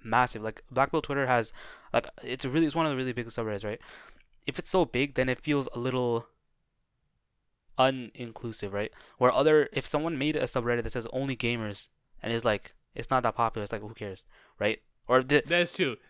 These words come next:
Speaker 2: The scale definitely makes a distinction. Like, once something gets too big, it becomes a bit more wishy-washy.
Speaker 1: Yeah. That country club, though, I don't know. <laughs> That's a little, I don't know if they still do that. I, I don't really go on the subreddit that much, but that's just the, hmm. Okay.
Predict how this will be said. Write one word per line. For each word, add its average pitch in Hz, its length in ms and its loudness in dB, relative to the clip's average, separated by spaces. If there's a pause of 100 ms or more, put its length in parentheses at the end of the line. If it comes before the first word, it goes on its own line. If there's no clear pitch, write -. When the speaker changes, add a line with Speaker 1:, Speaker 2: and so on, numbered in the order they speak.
Speaker 2:
The 139 160 -6
scale 185 280 0
definitely 151 380 -4
makes 131 240 -2
a 139 60 -2
distinction. 117 680 -10
Like, 104 200 -6
once 135 160 -4
something 151 200 -6
gets 135 180 -8
too 143 200 -6
big, 127 160 -2
it 123 80 -2
becomes 120 300 -6
a 113 40 -8
bit 117 160 -8
more 107 320 -6 (300)
wishy-washy. 104 640 -12 (640)
Speaker 1:
Yeah. 101 220 -8 (1160)
That 120 120 -2
country 131 300 -4
club, 107 260 -4
though, 104 160 -4
I 98 120 -10
don't 123 300 -4
know. 117 60 -10
<laughs> - 40 -12
That's - 200 -10
a 123 40 -8
little, 120 340 -2 (340)
I 110 60 2
don't 131 80 2
know 139 40 4
if 131 60 2
they 135 80 0
still 135 160 0
do 135 120 -2
that. 139 200 4
I, 123 280 0
I - 20 0
don't 127 140 -2
really 127 140 -4
go 127 100 -2
on 123 100 -2
the 117 60 -10
subreddit 120 220 -2
that 117 120 -4
much, 117 180 -8
but 113 80 -8
that's 113 160 -6
just - 220 -10
the, 104 180 -8
hmm. 135 300 -14 (1600)
Okay. 107 180 -10